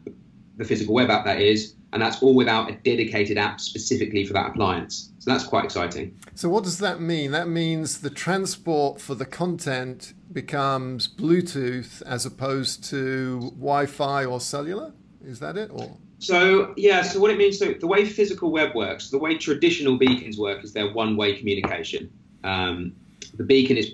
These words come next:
Speaker 1: pinging out a unique identifier, or in the case of physical web, a U R L.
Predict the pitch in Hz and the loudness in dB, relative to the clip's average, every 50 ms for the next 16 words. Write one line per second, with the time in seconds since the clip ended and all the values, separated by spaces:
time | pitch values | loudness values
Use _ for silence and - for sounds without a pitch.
0 | - - - 190 160 156 147 147 143 139 135 131 - - 113 120 117 123 123 131 | -10 -8 -2 0 2 2 2 2 2 2 2 0 -2 -4 -6 -4 0 2 4 4
1 | 127 123 - 113 110 123 117 113 110 - - - 123 117 113 113 117 113 - - | 4 4 2 0 0 0 0 -2 -4 -8 -8 -4 0 2 4 4 2 2 0 -4
2 | - 120 117 113 113 110 107 - - 117 117 113 - - 110 104 104 - 113 104 | -4 -2 0 0 0 -2 -4 -2 0 0 0 0 0 -2 -4 -4 -2 -4 -4 -2
3 | 104 101 - 104 104 110 104 107 101 104 107 104 101 98 95 98 95 90 87 104 | -2 0 2 2 4 4 2 2 2 4 6 6 6 4 4 2 2 2 0 -2
4 | 107 - | -4 -8